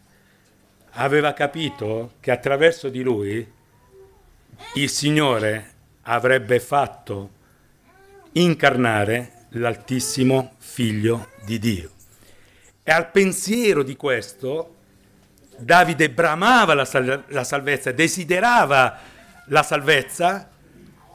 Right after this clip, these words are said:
pone fede in questa salvezza, la sua vita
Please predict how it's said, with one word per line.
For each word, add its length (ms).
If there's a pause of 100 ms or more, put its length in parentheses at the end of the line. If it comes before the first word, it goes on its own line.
(180)
pone 400
fede 840
in 200
questa 360
salvezza, 800 (500)
la 180
sua 240
vita 580